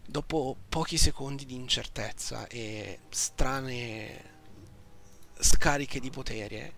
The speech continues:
sembra rilucere di una,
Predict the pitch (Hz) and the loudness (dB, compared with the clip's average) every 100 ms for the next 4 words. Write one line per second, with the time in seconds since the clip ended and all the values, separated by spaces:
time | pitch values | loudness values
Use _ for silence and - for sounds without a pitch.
0 | - - - - - - - - - - | -16 -18 -18 -18 -16 -16 -18 -20 -20 -20
1 | - - - - - 143 135 135 127 117 | -20 -20 -20 2 10 10 8 0 -4 -2
2 | 113 - - 113 - - - - - - | -6 -8 -12 -12 -14 -16 -18 -20 -20 -16
3 | - - - - - - - - - - | -16 -16 -18 -18 -18 -18 -20 -20 -20 -20
4 | - - - - - - - - - - | -20 -20 -20 -20 -20 -18 -16 -16 -14 -12
5 | - 147 147 160 147 - 123 127 127 120 | -4 -2 0 -2 -2 -2 -2 -8 -10 -12
6 | 123 120 110 | -10 -8 -10